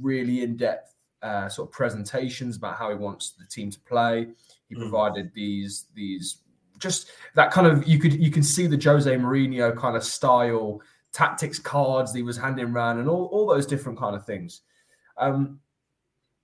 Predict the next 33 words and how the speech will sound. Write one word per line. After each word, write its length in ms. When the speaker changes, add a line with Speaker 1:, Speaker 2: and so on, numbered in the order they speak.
Speaker 1:
and 160
clearly 340
you 140
get 200
that 140
initial 320
reaction, 420
but 100
then 100
it's 100
difficult 600
afterwards 460
to 100
see, 680
you 80
know, 140
where, 400
where 400
kind 160
of 100
Brendan 580
goes 720
from 600
there 440
on. 200
And, 180
you 120
know, 80
this 160
is 100
the 80
longest 460
he's 220